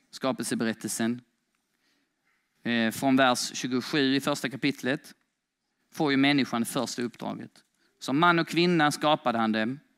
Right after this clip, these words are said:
Gud välsignade dem och sade till dem, "Var fruktsamma, förök-, föröka er, uppfyll jorden och lägg den under er. Härska över havets fiskar, himlens fåglar, över alla djur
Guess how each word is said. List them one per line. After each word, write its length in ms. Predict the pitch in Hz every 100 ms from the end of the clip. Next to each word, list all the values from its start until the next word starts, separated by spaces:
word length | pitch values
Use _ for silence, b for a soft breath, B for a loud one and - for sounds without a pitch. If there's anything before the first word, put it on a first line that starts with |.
| -
Gud 220 | 135 127
välsignade 680 | 120 - 160 135 123 120
dem 260 | 120 123 143
och 80 | 139
sade 260 | 143 131
till 280 | 120 143 117
dem, 220 | 107 113 - b b
"Var 100 | 131
fruktsamma, 800 | 127 151 160 - - 131 120 117
förök-, 560 | 120 139 135 113 - -
föröka 540 | 151 151 135 - 117
er, 120 | 113 -
uppfyll 360 | 143 131 - 123
jorden 400 | 127 110 104 110
och 60 |
lägg 240 | 113 107 104
den 140 | 107
under 360 | 107 101 107 -
er. 100 | - _ b b b
Härska 480 | 139 139 151 - 117
över 140 | 117
havets 380 | 123 113 110 -
fiskar, 480 | 143 143 - 135 131
himlens 380 | 139 135 117
fåglar, 500 | - 120 120 110 104
över 140 | 104 104
alla 280 | 123 123 110
djur 240 | 110 107